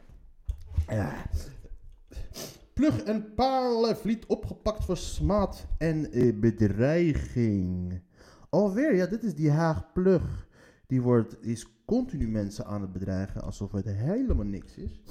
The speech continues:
En, eh, kennelijk is er in Bodegraven iets met, ehm, een van die virologen, eh, volgens de wappies is een van die virologen verantwoordelijk voor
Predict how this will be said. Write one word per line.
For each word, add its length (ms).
En, 720
eh, 280
kennelijk 380
is 180
er 80
in 160
Bodegraven 720
iets 260
met, 480
ehm, 560
een 280
van 200
die 100
virologen, 1000
eh, 100
volgens 320
de 80
wappies 300
is 60
een 120
van 120
die 80
virologen 580
verantwoordelijk 680
voor 520